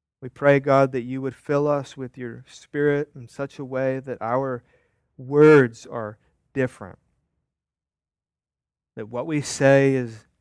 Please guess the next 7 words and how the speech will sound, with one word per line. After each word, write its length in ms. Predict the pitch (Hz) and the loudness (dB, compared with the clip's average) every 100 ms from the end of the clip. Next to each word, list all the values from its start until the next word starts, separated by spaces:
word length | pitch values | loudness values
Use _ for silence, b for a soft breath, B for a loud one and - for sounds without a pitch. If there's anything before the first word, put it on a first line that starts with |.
| _ _ _ - | _ _ _ -2
different, 640 | 135 - 117 104 - _ _ _ _ _ _ _ _ _ _ _ | 0 0 -8 -18 -20 _ _ _ _ _ _ _ _ _ _ _
and 100 | 127 | -16
how 600 | 117 - 143 139 143 123 123 | -14 6 8 8 6 0 -8
we 140 | 120 | -14
say 340 | - - 113 | -12 -10 -10
it, 160 | 107 - _ _ | -10 -14 _ _
God, 400 | - 113 104 101 | -12 -12 -10 -14